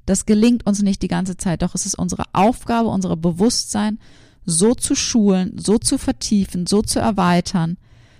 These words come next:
dass wir jeden Tag immer wieder darin immer besser werden und wirklich besser werden, es anders machen, immer und immer wieder,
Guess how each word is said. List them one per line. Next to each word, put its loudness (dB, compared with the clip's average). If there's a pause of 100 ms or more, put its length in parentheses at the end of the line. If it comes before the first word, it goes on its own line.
(120)
dass 0
wir 4
jeden 2
Tag -2 (200)
immer 4
wieder 2 (1300)
darin 2
immer 4
besser -2
werden -2
und -2 (160)
wirklich -2 (200)
besser 2
werden, -2 (380)
es -2 (100)
anders 2
machen, -6 (140)
immer 2
und -6
immer 2
wieder, -2